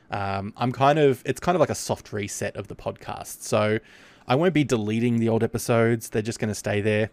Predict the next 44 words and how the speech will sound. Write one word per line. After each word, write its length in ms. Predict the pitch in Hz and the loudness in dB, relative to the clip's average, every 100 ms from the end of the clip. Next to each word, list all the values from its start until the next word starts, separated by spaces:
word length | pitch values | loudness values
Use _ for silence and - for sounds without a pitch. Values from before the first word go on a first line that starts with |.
| - | -6
That's 180 | 107 | -10
fine. 540 | - 107 104 104 107 110 _ | -6 -4 -2 0 -2 -6 _
But 240 | 110 - | -4 -4
it'll 160 | 110 107 | -6 -8
just 300 | 98 - - | -8 -10 -12
kind 220 | - 104 | -8 -6
of 80 | 95 | -6
be, 260 | 101 101 98 | -10 -10 -14
um, 320 | 101 104 104 _ - - _ _ - | -14 -14 -16 _ -20 -20 _ _ -6
I 60 | 113 | -2
guess, 180 | - | -2
mini 260 | 107 113 113 | -2 -2 -2
series 540 | - 101 101 104 117 | -2 -4 -2 -4 -8
within 240 | - 104 98 | -10 -8 -10
the 40 | |
podcast, 640 | - 104 98 - - - | -10 -12 -12 -14 -14 -14
and 80 | 107 | -12
we'll 80 | 104 | -12
see 160 | - 110 | -10 -12
how 160 | 107 | -10
we 80 | 101 | -12
go 180 | - - | -12 -16
with 160 | 120 - | -16 -20
that. 180 | - - - | -20 -16 -8
But 220 | 104 - - - - _ - | -8 -8 -18 -20 -20 _ -6
look, 240 | 104 - | -6 -6
if 220 | - 139 | -10 -6
you 160 | 156 147 | -2 2
are 160 | 143 143 | 4 4
a 60 | |
listener 400 | 127 131 139 127 | 2 0 0 0
of 80 | 120 | 4
this 320 | 127 131 - | 4 4 0
and 480 | - 113 113 110 - | -4 -2 -2 -4 -6
we 140 | 117 113 | -6 -2
haven't 240 | 123 117 | 0 2
engaged 380 | 113 110 117 107 | 2 2 0 0
about 200 | 110 110 | 0 2
it 60 | 110 | 0
before, 400 | 107 113 107 104 | -4 -2 0 0
please 340 | - 117 117 | -2 -2 0
get 140 | 113 | -2
in 80 | 113 | -4
touch. 480 | - 104 104 - - | -6 -4 -4 -6 -16